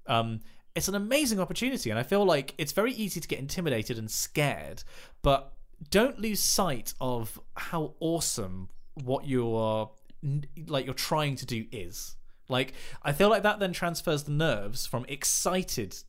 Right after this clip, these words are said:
sorry, from fearful nerves to excited nerves. Um, and it gives you a lot more motivation. So keep, just, just bear that in mind. Like, what you are proposing to do is so awesome, and you're so lucky to be in a situation to even try and do it. Um, and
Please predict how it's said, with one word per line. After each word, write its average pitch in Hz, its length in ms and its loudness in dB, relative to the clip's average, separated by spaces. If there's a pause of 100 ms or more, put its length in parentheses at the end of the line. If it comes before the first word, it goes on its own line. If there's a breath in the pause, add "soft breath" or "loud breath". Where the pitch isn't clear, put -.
sorry, 117 200 2
from 175 360 2
fearful 185 560 2
nerves 101 260 -2
to - 100 -6
excited - 560 -2
nerves. 85 460 -12 (380 loud breath)
Um, 110 340 -4
and 127 140 -6
it 131 60 -8
gives 156 200 -2
you 165 80 2
a - 20 4
lot 156 120 0
more 131 100 0
motivation. 110 680 -2 (120)
So 127 220 0
keep, 254 260 0
just, 202 180 -4
just - 220 -4
bear 277 220 4
that 247 120 2
in 202 120 -4
mind. 101 280 -4
Like, 110 140 -8
what 147 280 -2
you 208 160 -4
are 196 60 -2
proposing 185 580 -2
to 175 100 -8
do 101 400 -8
is 107 300 -8 (180 loud breath)
so 220 540 4
awesome, 131 360 0
and 101 80 -10
you're 104 80 -6
so 214 240 0
lucky 160 400 0
to - 80 -10
be 135 80 -2
in 120 60 0
a 117 40 -2
situation 123 500 -2
to - 80 -10
even 143 180 -8
try 160 360 0
and 120 160 -2
do 107 140 -4
it. - 180 -10 (520 loud breath)
Um, 104 480 -2 (280)
and 127 380 -2